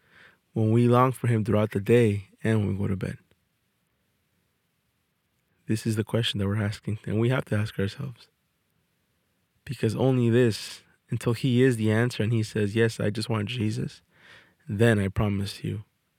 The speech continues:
you'll fall in love in an instant. Because once you have that heart going into his presence, he will give you himself to a whole different level, a whole nother level. And I promise you, you will eventually fall in love with Jesus.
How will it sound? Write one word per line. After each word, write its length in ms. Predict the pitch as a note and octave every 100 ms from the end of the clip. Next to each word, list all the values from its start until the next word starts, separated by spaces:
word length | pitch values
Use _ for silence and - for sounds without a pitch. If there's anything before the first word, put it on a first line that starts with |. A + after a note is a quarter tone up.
| _ _ _ _ _ _
you'll 100 | A#2
fall 280 | A2 A2+ G#2
in 60 | G#2+
love 360 | G#2 G2 G2+ -
in 100 | A2
an 120 | G2+
instant. 520 | G#2+ - - A2+ - _ _ _ _ _ _ _ _ _ _ _ _ -
Because 240 | A#2+ A2
once 300 | G#2 A2+ A#2
you 60 | C#3+
have 260 | B2 C3+ A#2+
that 160 | A#2
heart 520 | A2+ - D3 A#2+ A#2 - _ _ _
going 200 | - C3
into 200 | C3+ C#3+
his 140 | B2+
presence, 640 | - - C3+ A2+ G2+ G2 - _ _ _
he 240 | - - C#3+
will 200 | A#2 A2+
give 340 | A2 B2 A2
you 100 | G#2+
himself 580 | G#2 G2+ - A2+ G#2 G2+
to 140 | - G#2
a 40 |
whole 180 | G#2 A2
different 320 | A2 - -
level, 360 | G#2+ G2+ G#2 A#2+ _ _ _ _ _ _ _
a 40 |
whole 220 | - A#2
nother 220 | A#2+ A#2+ A2+
level. 340 | A2 A#2 G#2
And 100 | A2
I 40 |
promise 400 | G#2+ A2 G#2 -
you, 60 | G2+
you 160 | G2+ G#2+
will 200 | G#2+ G#2 C3+
eventually 500 | A2+ A#2 - G#2+ G2
fall 260 | - G2+
in 100 | G2
love 100 | G2
with 100 | G#2
Jesus. 460 | - A2+ B2 B2